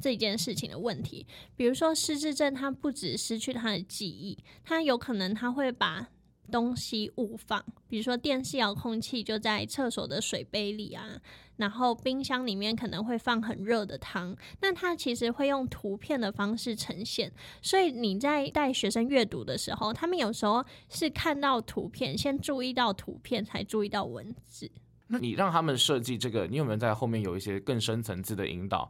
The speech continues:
Speaker 1: 嗯。
Speaker 2: 或是让他们做什么样的实作之类的？
Speaker 1: 实作倒是没有，但是就是有一些议题讨论。那到最后，因为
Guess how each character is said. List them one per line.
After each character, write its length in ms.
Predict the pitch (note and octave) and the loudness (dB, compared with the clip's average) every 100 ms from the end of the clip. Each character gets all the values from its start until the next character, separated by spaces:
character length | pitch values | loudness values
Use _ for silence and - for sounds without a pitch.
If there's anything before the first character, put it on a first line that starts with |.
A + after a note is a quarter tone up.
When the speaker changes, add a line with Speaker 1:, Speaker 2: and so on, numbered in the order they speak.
| - | -4
Speaker 1:
嗯。 160 | C4 G#3+ | -4 0
Speaker 2:
或 80 | A#2+ | 2
是 80 | |
让 80 | A#2+ | 4
他 100 | A#2 | 4
们 140 | A2 G#2 | 4 2
做 160 | A2+ | 2
什 260 | G#2 - F#2 | 4 4 2
么 80 | G#2 | 2
样 140 | A#2 | 2
的 80 | F#2+ | 4
实 300 | - - F2 | 4 4 0
作 240 | A#2+ G2 | -2 -2
之 140 | G2 F2+ | -2 -2
类 160 | E2+ | -2
的？ 120 | C2 - - - - - | -4 -12 -16 -20 -20 -18
Speaker 1:
实 240 | - - C#4+ | -6 0 2
作 160 | F4 E4+ | 4 4
倒 200 | E4 D4+ | 4 4
是 120 | D#4 | 0
没 180 | C#4+ G3 | 0 0
有， 160 | F#3+ | -2
但 220 | - C#4 D4+ | 0 0 0
是 120 | C4+ | 0
就 160 | C4+ | 2
是 200 | C4 C4+ | 0 2
有 200 | A3+ D3 | 0 0
一 160 | F#3 G#3+ | -4 -2
些 240 | A3+ A3+ | 0 0
议 240 | G#3 C#4 A3+ | 0 -4 -6
题 220 | - - | -8 -12
讨 260 | - - - | -10 -10 -8
论。 300 | D3 - - - - | -6 -6 -8 -20 0
那 280 | C#4 C#4+ D4 - - _ - - - | 2 2 -2 -12 -20 _ -20 -20 -4
到 320 | - E4 C#4+ C#4+ | 4 6 6 2
最 320 | - D4 A#3+ | 2 4 4
后， 280 | - A#3+ - | 2 0 0
因 180 | D#4 | 2
为 120 | F#4 | 2